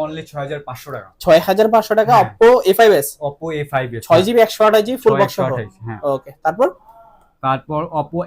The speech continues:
Speaker 1: এফ সেভেন।
Speaker 2: Oppo এফ সেভেন?
Speaker 1: হ্যাঁ।
Speaker 2: কত জিবি
Speaker 1: এটাও
Speaker 2: র্যাম এগুলো?
Speaker 1: ছয় জিবি র্যাম, একশো আঠাশ জিবি স্টোরেজ।
Speaker 2: আচ্ছা, ছয় জিবি একশো আঠাশ জিবি।
Speaker 1: হ্যাঁ।
Speaker 2: কত পাচ্ছি আজকে?
Speaker 1: এটা পেয়ে যাচ্ছেন আমার কাছে only ছয় হাজার পাঁচশো টাকা।
Speaker 2: ছয় হাজার পাঁচশো
Speaker 1: হ্যাঁ।
Speaker 2: টাকা, আচ্ছা। তারপর?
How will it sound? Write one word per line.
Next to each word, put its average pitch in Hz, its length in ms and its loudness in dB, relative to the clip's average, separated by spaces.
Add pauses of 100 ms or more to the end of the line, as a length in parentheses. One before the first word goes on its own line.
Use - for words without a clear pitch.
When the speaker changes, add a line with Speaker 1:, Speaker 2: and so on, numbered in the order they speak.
(140)
Speaker 1:
এফ 175 100 -6 (140)
সেভেন। 151 260 -6 (380)
Speaker 2:
Oppo - 180 -4 (100)
এফ 156 160 -4
সেভেন? 170 200 -4 (180)
Speaker 1:
হ্যাঁ। 123 160 -6 (240)
Speaker 2:
কত 160 120 -12
জিবি 196 260 -4
Speaker 1:
এটাও 202 60 0
Speaker 2:
র্যাম 208 120 2
এগুলো? 208 160 2
Speaker 1:
ছয় 160 120 4
জিবি 170 200 -6
র্যাম, 175 160 -4
একশো 165 280 -6
আঠাশ 160 220 -4
জিবি 170 260 -12
স্টোরেজ। 165 340 -12 (580)
Speaker 2:
আচ্ছা, 135 300 -12
ছয় 180 180 2
জিবি 240 140 -2
একশো 226 260 -2
আঠাশ 185 140 0
জিবি। 139 200 -6
Speaker 1:
হ্যাঁ। 110 120 -8 (300)
Speaker 2:
কত 202 160 0
পাচ্ছি 175 220 -2
আজকে? - 380 -12 (220)
Speaker 1:
এটা 135 160 -8
পেয়ে 156 200 -14
যাচ্ছেন 165 320 -12
আমার 151 240 -12
কাছে 156 180 -12 (220)
only 156 260 -12 (100)
ছয় 151 180 0
হাজার 147 180 -2 (120)
পাঁচশো 139 300 -8
টাকা। 104 140 -14 (120)
Speaker 2:
ছয় 151 260 -2
হাজার 185 280 4
পাঁচশো 196 200 0
Speaker 1:
হ্যাঁ। 143 140 -2
Speaker 2:
টাকা, 139 80 -10 (320)
আচ্ছা। 139 260 -8 (180)
তারপর? 170 240 -2